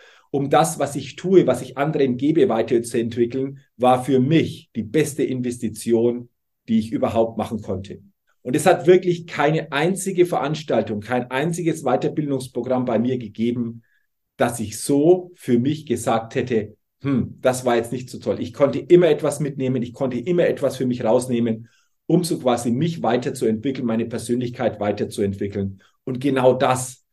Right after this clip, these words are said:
ist auch das Ziel, das im Programm Persönlichkeit Next Level für dich zu erreichen. Deswegen, ich freue mich,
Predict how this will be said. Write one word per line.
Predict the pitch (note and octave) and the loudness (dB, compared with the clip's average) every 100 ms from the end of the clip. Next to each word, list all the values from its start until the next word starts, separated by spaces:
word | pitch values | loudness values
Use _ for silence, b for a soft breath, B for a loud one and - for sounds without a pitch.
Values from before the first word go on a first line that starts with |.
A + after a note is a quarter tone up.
| _ _ | _ _
ist | D#3+ D#3+ - - | 0 0 -4 -2
auch | A#2+ A2+ | -2 -2
das | B2 G#2+ - | -4 -6 -8
Ziel, | - B2+ B2 B2 B2+ _ _ _ _ _ | -4 2 2 2 -6 _ _ _ _ _
das | G#2+ A2+ B2 - - _ _ _ | -2 0 -2 -8 -14 _ _ _
im | A#2+ A#2 G#2+ | -2 0 0
Programm | - A2 A#2+ A#2 C3 | -2 -2 0 0 0
Persönlichkeit | B2 A2+ A#2 A2 G#2+ A#2 G2+ G2 | -4 -2 0 0 -2 -4 -4 -4
Next | F#2+ - | -8 -2
Level | G#2+ G#2 G#2 G#2 - | 0 0 -2 -6 -16
für | - A2+ | -6 -4
dich | G2+ G#2+ G2 - _ _ _ _ | -2 -4 -6 -10 _ _ _ _
zu | - G#2 E2 - _ | -6 -4 -6 -10 _
erreichen. | G#2+ F2+ C#2+ - - _ _ _ _ _ _ _ _ - | -6 -4 -8 -14 -20 _ _ _ _ _ _ _ _ -10
Deswegen, | - D3 F3 F3+ F3 | -6 6 8 8 2
ich | C#3+ | -4
freue | C#3+ E3 G#3 | 4 8 8
mich, | A#3+ B3+ | 6 2